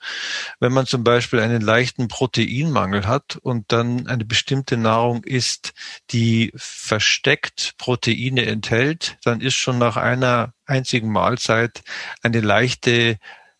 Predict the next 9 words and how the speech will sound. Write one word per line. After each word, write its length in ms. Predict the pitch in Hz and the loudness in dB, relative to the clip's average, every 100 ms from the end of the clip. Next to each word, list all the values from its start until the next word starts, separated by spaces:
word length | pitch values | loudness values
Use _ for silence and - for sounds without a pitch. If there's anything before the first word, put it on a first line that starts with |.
| _ - | _ -6
Präferenz, 800 | - 135 - 110 107 135 151 - | 0 0 2 2 2 2 0 0
eine 200 | 110 110 | 2 2
leichte 540 | 107 107 127 - 117 | 2 2 2 0 -4
Bevorzugung 960 | 107 113 - 117 135 - 131 117 117 110 | -2 -4 -2 0 0 0 -2 -2 -2 -4
für 220 | - 120 | -2 -2
die 160 | 107 117 | 2 0
entsprechenden 760 | 110 - 123 113 120 113 113 | 0 0 0 0 -2 -2 0
Geschmacksmerkmale 1700 | 104 - 110 117 - - - _ _ _ - 117 117 - 107 101 101 | -2 0 0 0 -2 -4 -6 _ _ _ -6 0 0 0 -2 0 -2
festzustellen, 1160 | - 101 - - - 107 - - 107 120 135 | -4 -4 -4 -6 -6 -4 -2 0 0 -2 -4